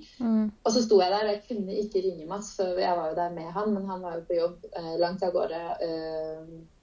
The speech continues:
Speaker 2: jeg følte ikke at jeg kunne liksom dra han fra noe så viktig for å bare, «Hei, du, kan du komme og sjekke om det er noen her?»
Speaker 1: Mm.
Speaker 2: Eh, så jeg bestemte meg for at jeg måtte fikse det på egen hånd, og det å stå da, skal jeg låse opp døra og gå ut her nå, eller ikke?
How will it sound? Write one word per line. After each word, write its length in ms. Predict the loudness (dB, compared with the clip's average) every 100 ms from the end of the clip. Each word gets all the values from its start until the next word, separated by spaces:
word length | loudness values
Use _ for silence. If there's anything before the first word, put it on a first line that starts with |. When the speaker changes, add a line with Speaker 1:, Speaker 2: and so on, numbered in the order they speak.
| 0
Speaker 2:
jeg 100 | 2
følte 260 | 4 2
ikke 100 | 0 0
at 80 |
jeg 140 | -2 -2
kunne 240 | -2 -2
liksom 360 | -4 -2 -4 -4 -8
dra 320 | 0 2 2
han 180 | 0 -4
fra 120 | -6
noe 100 | -6
så 180 | -2 0
viktig 340 | 0 -2 -4 -2
for 160 | -2
å 60 | -2
bare, 260 | -2 -2 0
«Hei, 180 | 0 2
du, 120 | 2
kan 140 | 2 0
du 60 |
komme 200 | 0 -2
og 40 | -2
sjekke 260 | -4 -4 -2
om 40 |
det 100 | 0
er 180 | -2 -4
noen 180 | -2 0
her?» 140 | 2 0 -2
Speaker 1:
Mm. 360 | 2 4 4 2 -6 _ _ 0
Speaker 2:
Eh, 480 | 2 2 0 0 -4 -4
så 60 | 0
jeg 160 | 2 2
bestemte 300 | -2 -4 -4
meg 80 | -2
for 100 | -2
at 80 |
jeg 120 | -2 -4
måtte 180 | -2 0
fikse 240 | 0 0
det 120 | 0
på 100 | 2
egen 220 | 0 -2
hånd, 180 | -2 -2 2
og 120 | 4
det 140 | 6
å 80 | 4
stå 460 | 0 0 0 2 0
da, 300 | 0 0 -2 -6 _ _ _ _ _ -20 -14
skal 300 | -2 2 4
jeg 160 | 4
låse 180 | 2 2
opp 120 | -2
døra 260 | 0 2 2
og 60 | 2
gå 160 | 0
ut 100 | 0
her 140 | -4 -2
nå, 100 | -2
eller 240 | 0 0 -2
ikke? 240 | 0 -2